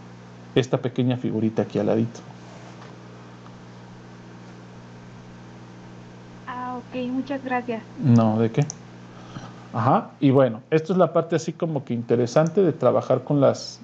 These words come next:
Speaker 1: con las herramientas aquí con estos objetos. Ujú.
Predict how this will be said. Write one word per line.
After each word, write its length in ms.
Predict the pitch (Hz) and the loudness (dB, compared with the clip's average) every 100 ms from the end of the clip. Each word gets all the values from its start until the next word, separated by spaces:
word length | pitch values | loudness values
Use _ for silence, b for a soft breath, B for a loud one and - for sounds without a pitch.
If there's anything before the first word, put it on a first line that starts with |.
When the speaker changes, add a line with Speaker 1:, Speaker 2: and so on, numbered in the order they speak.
| - - | -6 0
Speaker 1:
con 180 | 113 | 2
las 320 | 110 101 90 - - - - - | 2 0 -2 -10 -20 -20 -20 2
herramientas 640 | 131 123 127 135 127 135 117 | 4 6 4 2 0 -2 -4
aquí 160 | 127 | -6
con 160 | 120 123 | 0 0
estos 280 | 117 123 113 | 0 0 0
objetos. 520 | - 98 - - - - - - - | -2 -8 -8 -18 -18 -20 -20 -20 -4
Ujú. 240 | 113 180 | 4 6